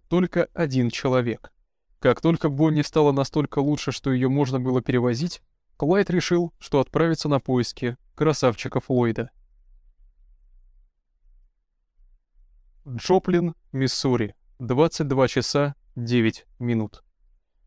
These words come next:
В доме Дефи Фармера раздался телефонный звонок. Звонили Галатасу из Хот-Спрингса. Тот выслушал сообщение и повесил трубку. Планы приходилось менять.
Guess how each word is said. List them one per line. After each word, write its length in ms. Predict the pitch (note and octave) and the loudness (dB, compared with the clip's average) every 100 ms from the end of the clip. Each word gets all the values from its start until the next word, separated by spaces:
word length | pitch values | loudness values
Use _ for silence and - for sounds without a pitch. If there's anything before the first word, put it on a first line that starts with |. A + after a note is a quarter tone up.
| - | -6
В 140 | A#2 | -4
доме 300 | A#2+ G3 G#3+ | 2 4 4
Дефи 320 | E3+ F#3+ - D3+ | 2 0 0 -2
Фармера 500 | F#3 G3 F3 E3+ D#3+ | 0 0 0 -2 0
раздался 500 | C#3+ B2 D3 D3 D3 | -2 2 0 0 -4
телефонный 580 | - B2+ - A#2+ A#2 | -2 -4 -2 -2 0
звонок. 600 | A2+ A#2+ B2 A#2 - - _ _ _ _ | -2 2 0 0 -8 -18 _ _ _ _
Звонили 640 | A#2+ A2+ A#2 A#2+ C3+ D#3 | -6 -2 2 4 4 2
Галатасу 640 | D3 C#3 C#3 D#3+ D#3 - D3 | 2 4 4 4 2 -2 -4
из 260 | - C3+ - | -4 -6 -4
Хот-Спрингса. 960 | C3 B2 - - B2+ A#2 - - B2+ - _ _ _ _ _ | -2 -2 -4 -4 -2 -2 -6 -12 -14 -16 _ _ _ _ _
Тот 240 | D#3 G#3 | 0 2
выслушал 460 | E3+ G#3 G3+ F#3 E3+ | 0 -2 -2 -4 -2
сообщение 760 | D#3 C#3 - C#3+ C#3+ C#3+ C#3 - | 0 0 0 -2 0 -2 -4 -6
и 100 | C4+ | -2
повесил 500 | D#3+ C#3 C3+ - C#3 | 0 2 0 -2 -4
трубку. 600 | - B2 A2 - A2 - _ _ | -2 -2 -2 -8 -12 -12 _ _
Планы 400 | - B2 C#3+ D#3+ | 0 4 4 4
приходилось 800 | D#3 D3+ C#3 C3+ A#2 A#2 A2+ - | 2 0 0 0 2 2 0 -2
менять. 480 | A#2+ A#2+ A2 - - | 0 2 0 -6 -18